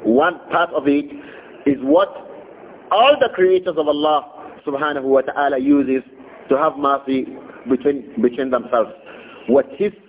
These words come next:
وتسعون ليوم القيامة. And ninety-nine of the rahmah is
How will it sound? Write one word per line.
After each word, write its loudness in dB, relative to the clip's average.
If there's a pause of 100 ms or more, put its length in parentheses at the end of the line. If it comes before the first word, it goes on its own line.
(240)
وتسعون 2
ليوم 2
القيامة. 0 (480)
And -2
ninety-nine 0
of 0
the 4
rahmah -2
is 2